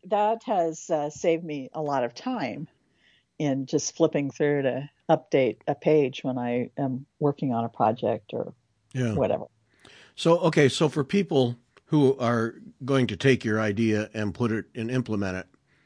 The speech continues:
Speaker 2: when you start a project, what are the basic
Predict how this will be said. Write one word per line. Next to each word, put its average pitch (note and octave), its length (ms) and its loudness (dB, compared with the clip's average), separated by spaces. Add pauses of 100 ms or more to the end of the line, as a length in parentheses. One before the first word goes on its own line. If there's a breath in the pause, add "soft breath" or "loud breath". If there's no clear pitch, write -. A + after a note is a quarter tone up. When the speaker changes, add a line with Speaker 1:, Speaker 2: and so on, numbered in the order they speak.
(580 soft breath)
Speaker 2:
when A#2+ 200 4
you D3+ 140 6
start C#3 340 4
a G#2+ 60 0
project, G2 720 -2 (500)
what C3+ 240 0
are D#3 100 4
the B2+ 120 4
basic A#2+ 600 2